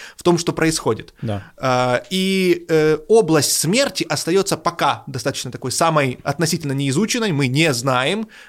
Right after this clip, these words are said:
Speaker 1: э, у-, исчезает ли это вот "я" или это сознание, или что-то с ним потом происходит, и поэтому существует очень много вот подобных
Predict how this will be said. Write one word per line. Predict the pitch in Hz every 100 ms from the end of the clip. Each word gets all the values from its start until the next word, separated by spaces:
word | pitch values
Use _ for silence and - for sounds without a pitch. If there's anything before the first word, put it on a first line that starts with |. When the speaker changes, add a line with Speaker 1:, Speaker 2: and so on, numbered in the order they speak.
| -
Speaker 1:
э, | 135 131 127 - - -
у-, | 214 208
исчезает | 214 190 - 196 175 165 151 160
ли | 180
это | 156 147 131
вот | 127 - -
"я" | 127 151 131
или | 139 127
это | 127
сознание, | - 135 139 127 123
или | 185 147
что-то | 127 - 151 135
с | -
ним | 123
потом | 120 123
происходит, | 120 127 - 254 254 - - 160
и | 160
поэтому | 160 180 220 208 190
существует | 190 156 156 160 -
очень | 202 233 180
много | 156 147 190 156
вот | 143 -
подобных | 143 143 139